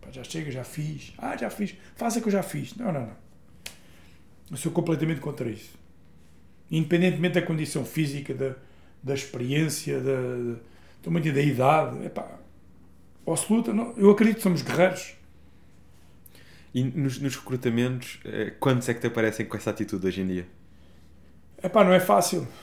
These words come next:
Speaker 1: Ainda hoje saio da faculdade, eu, eu na faculdade passo quase metade do tempo, vou dizer, isto é na gíria, a dar nas orelhas deles.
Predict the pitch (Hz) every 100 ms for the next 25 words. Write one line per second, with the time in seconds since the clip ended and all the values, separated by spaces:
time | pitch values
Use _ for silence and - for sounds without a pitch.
0 | - - - - - - - 127 156 160
1 | 170 160 - 175 170 147 165 180 170 180
2 | 214 180 170 175 208 175 165 185 185 175
3 | 165 - - - - - - - - 180
4 | 165 170 202 170 180 202 196 - - -
5 | - - - 127 139 120 139 120 - -
6 | 190 - 135 123 117 107 - - - -
7 | 151 175 190 185 170 170 180 160 131 120
8 | -